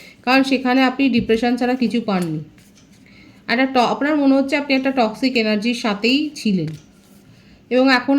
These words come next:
আপনার মনে হচ্ছে আপনি সঠিক সিদ্ধান্ত নিয়েছেন। আপনি আপনার নিজের জীবনে এখন ঝড়ের গতিতে এগিয়ে যাচ্ছেন।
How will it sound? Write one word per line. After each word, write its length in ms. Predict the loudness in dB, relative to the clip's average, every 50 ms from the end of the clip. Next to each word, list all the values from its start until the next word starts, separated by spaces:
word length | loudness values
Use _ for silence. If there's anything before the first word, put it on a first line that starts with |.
| 2 0
আপনার 200 | 0 -2 -2 0
মনে 180 | 0 0 0 0
হচ্ছে 160 | -2 -2 -2 -4
আপনি 160 | -2 -2 -4
সঠিক 320 | -4 -4 -4 -4 -2 -4 -4
সিদ্ধান্ত 480 | -4 -4 -6 -4 -4 -4 -4 -4 -2 0
নিয়েছেন। 480 | 0 0 0 0 -2 -2 -2 -2 -4 -4 -4 -8 -12 -20 -20 -20 -20 -20 -20 -18 -8
আপনি 260 | -6 -6 -6 -2 0 0
আপনার 320 | 2 0 0 -2 -2 -2 0
নিজের 260 | 0 0 0 0 -2 0
জীবনে 260 | -2 -2 -2 -2 -2 -2
এখন 180 | -2 -2 -2 -2
ঝড়ের 320 | 0 0 0 0 0 0
গতিতে 300 | 0 -2 -2 -2 -2 -2 -2
এগিয়ে 160 | -2 0 0 0
যাচ্ছেন। 200 | 0 0 2 0